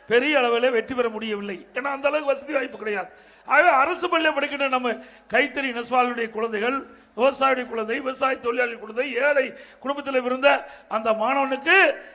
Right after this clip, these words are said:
ஒரு வ-, எதிர்காலத்தை உருவாக்க வேண்டும் என்ற அடிப்படையில் அண்ணா திமுக அரசு இருக்கிற பொழுது ஏழு புள்ளி ஐந்து சதவீத உள்ளிடஒதுக்கீடை கொண்டு வந்து சட்டம் இயற்றப்பட்டு அமுல்படுத்தப்பட்டு இன்றைய தினம் அரசு பள்ளியை படித்த மாணவ மாணவி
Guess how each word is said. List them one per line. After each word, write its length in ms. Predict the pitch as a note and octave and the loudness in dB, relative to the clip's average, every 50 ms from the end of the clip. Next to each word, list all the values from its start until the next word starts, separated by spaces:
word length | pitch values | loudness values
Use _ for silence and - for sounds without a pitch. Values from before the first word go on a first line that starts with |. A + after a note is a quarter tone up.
| - - | -20 -10
ஒரு 180 | - G#3 G#3 G3+ | -6 -2 -2 0
வ-, 280 | G3+ G#3 G#3+ A3 A3 A3 | 2 2 2 2 0 -4
எதிர்காலத்தை 540 | A3 A#3 C#4 C4+ C#4 C4+ C4 B3+ A#3+ B3+ | -6 -4 0 2 2 2 2 0 -2 -4
உருவாக்க 340 | A#3 A3+ B3+ C4+ C4 B3+ B3 | -4 0 0 0 0 0 0
வேண்டும் 180 | B3 A#3+ A#3+ A#3+ | -4 -4 -4 -2
என்ற 160 | A#3 - - | -2 0 -2
அடிப்படையில் 720 | A3 A3+ C#4+ - - C#4+ C4+ C4+ C#4 D#4 E4 F4+ E4 - - - - - - - - - | 0 -2 -6 -4 -2 -2 0 2 4 6 6 6 6 4 -2 -10 -18 -20 -20 -20 -20 -18
அண்ணா 240 | - - A3 A#3+ B3 | -16 -10 -2 0 0
திமுக 300 | A#3+ A#3+ B3 B3 A#3 A3 | 0 0 -4 -8 -2 0
அரசு 300 | A3+ B3 C#4 - - C4 | 0 0 0 -2 -6 -8
இருக்கிற 200 | B3+ C4 C4 B3+ | -8 -6 -6 -4
பொழுது 460 | C4 C4 C#4 D4 E4 E4+ D4 A#3 - - - - - - | -2 -2 2 4 4 4 4 2 -6 -12 -20 -20 -10 0
ஏழு 360 | G#3 B3 C#4+ D4+ D4+ D4+ C#4+ | 4 6 6 6 6 4 -2
புள்ளி 200 | A#3+ C4+ C#4 C4 | -2 0 2 2
ஐந்து 460 | A#3+ B3 C4+ C#4+ D4 D4 C#4 C4+ - | 2 2 2 0 -4 -6 -8 -12 -12
சதவீத 560 | - - C4+ D4 E4 D#4+ D#4+ D4 C4 - - - - - - - - | -2 -2 0 0 2 0 2 2 2 2 0 -4 -12 -18 -20 -12 -4
உள்ளிடஒதுக்கீடை 760 | A#3 D#4 E4+ E4+ E4 D#4 D#4 D4 D4 C#4+ D4 C#4+ C#4+ C#4 C4 | 0 2 4 4 4 6 6 4 4 2 0 0 0 0 0
கொண்டு 280 | B3+ C#4 D4 D4 D#4+ | 0 -2 0 0 0
வந்து 260 | D#4 D#4 D#4 E4+ F4 E4 | 0 0 0 -2 -6 -2
சட்டம் 480 | - - C4+ C#4 - - E4 E4 E4 | 0 0 0 0 0 0 0 0 0
இயற்றப்பட்டு 640 | D4+ C#4+ D4 D4 D4 D4 C#4 C4 - F4+ E4 - - - - - - - | 0 -4 -2 -4 -2 0 0 0 2 2 2 2 0 -6 -14 -16 -12 -6
அமுல்படுத்தப்பட்டு 1120 | A3 C4+ C#4+ D#4 F#4 F4 - D#4+ D4+ D4 D4 D4 C#4 C#4 C#4 C#4 E4+ F4+ F#4+ E4+ C#4 - - - - - - - - - - - | -4 -2 4 6 6 6 6 4 2 2 2 0 0 0 0 0 4 4 4 4 4 2 -2 -12 -18 -20 -20 -20 -20 -20 -14 -10
இன்றைய 300 | F3+ G#3+ A3+ A#3+ A#3+ A#3+ | -8 -4 0 2 2 4
தினம் 300 | B3+ C4 D4 D#4+ D#4+ - - - - - - - - - - - | 4 4 6 6 6 6 4 -4 -10 -12 -12 -14 -16 -18 -12 -4
அரசு 380 | - G#3+ A#3 C4+ C#4+ A#3 C4+ | 0 2 2 2 0 -4 2
பள்ளியை 280 | C4 C4+ C4+ C4+ C4+ C4 | 2 2 4 4 4 4
படித்த 320 | C4 B3+ C4 C4 C#4 C4 | 4 2 0 2 0 0
மாணவ 460 | A#3 A#3+ B3+ C4+ C#4 C4+ C4 C4+ C4+ C4+ | 2 2 2 2 2 0 0 0 2 2
மாணவி 340 | C#4+ D4 D#4+ F4+ F4 D4 | 2 4 4 4 4 4